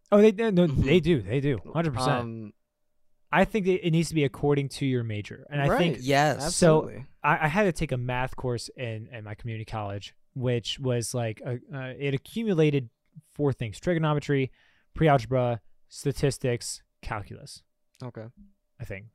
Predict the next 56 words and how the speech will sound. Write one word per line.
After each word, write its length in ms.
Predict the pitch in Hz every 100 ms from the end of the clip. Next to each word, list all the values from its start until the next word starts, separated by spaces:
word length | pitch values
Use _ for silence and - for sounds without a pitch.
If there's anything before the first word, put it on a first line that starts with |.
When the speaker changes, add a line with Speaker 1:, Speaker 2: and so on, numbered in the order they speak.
| _ 123
Speaker 1:
like, 160 | 123
some, 240 | - 156 139
something 200 | 170 156
like 140 | 147
that, 180 | 104 104
like, 140 | 110 -
pretty, 220 | - 156
pretty 300 | 135 - 151
close 200 | 123 123
to 60 | -
that. 180 | 98 -
But 160 | 123
Speaker 2:
Mm-hmm. 180 | 120 120
Speaker 1:
it 380 | 117 - _ _
was 100 | 147
terrible. 300 | 262 208 110 143
I 60 |
don't, 220 | 190 165 - _ _ - _ _ _
none 220 | 165 190
of 100 | 220
it 60 | 202
was 140 | 175
practical. 540 | - 185 170 - 135 - _ _ _ _
None 180 | 139 170
of 60 | 190
it 40 |
was 120 | 185
practical. 460 | - 165 156 - 127
Speaker 3:
No. 400 | 120 110 98 101 127
Speaker 1:
And 120 | 156
I 100 | 170
think 220 | 208 202 170
that 120 | 165
if 120 | 147
you're 80 | 220
gonna 120 | 220
reevaluate, 640 | 175 151 127 151 202 131 131 - - - - -
keep 180 | 185 202
the 60 |
English, 420 | 175 160 180 - - - _ _ _ _
give 180 | 202 254
us 100 | 269
some 260 | 208 165 156
math, 300 | 156 160 -
like 140 | 135
economics. 880 | 147 135 135 123 120 113 156 - - _ _ _ _ _ _ -
Like, 160 | 139
how 220 | - 170 202
the 80 | 165
heck 180 | 180 147
do 80 |
you 120 | 156 147
do 100 | 160
your 160 | 135
freaking 300 | - 151 123
taxes? 520 | 110 113 107 - 131